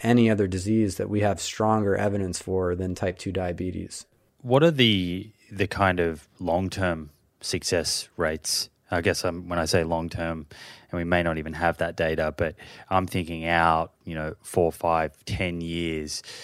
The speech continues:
Speaker 2: So f-, following kind of extreme interventions like that, that seem to have very high success rates, how able are people to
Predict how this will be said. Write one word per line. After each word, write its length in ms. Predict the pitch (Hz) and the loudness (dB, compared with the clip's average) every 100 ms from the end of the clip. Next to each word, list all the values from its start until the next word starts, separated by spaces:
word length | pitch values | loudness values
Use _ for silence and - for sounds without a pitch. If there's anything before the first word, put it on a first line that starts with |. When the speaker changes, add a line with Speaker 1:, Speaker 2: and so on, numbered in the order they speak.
| - - - | -18 -20 -8
Speaker 2:
So 320 | - 90 82 - _ - | 0 0 0 -8 _ -18
f-, 180 | 120 _ _ _ - | -18 _ _ _ 4
following 420 | 127 110 101 87 | 8 8 6 0
kind 280 | - 95 85 | 2 2 2
of 80 | |
extreme 560 | 82 - - 104 98 92 | 0 -2 2 4 4 4
interventions 520 | 82 87 87 82 82 | 0 0 0 -2 0
like 200 | 82 78 | 0 2
that, 320 | 90 82 80 | 2 2 2
that 260 | 85 80 82 - - | 0 0 -2 -10 -8
seem 300 | - 82 80 | -6 -6 -4
to 80 | 82 | -2
have 380 | 85 80 76 | 0 0 0
very 240 | - 85 80 | 0 0 2
high 220 | 82 80 | 0 0
success 640 | - - - - 87 - | -2 -6 -4 -2 -2 -2
rates, 640 | 92 80 80 - - - - _ _ | -2 -2 -4 -8 -6 -6 -8 _ _
how 480 | - - 117 120 113 - | -8 2 8 8 8 6
able 340 | 95 95 90 | 2 4 2
are 80 | 80 | 2
people 420 | - 90 85 82 | 0 -4 -2 -4
to 460 | 78 - 87 78 | -4 -4 -2 -2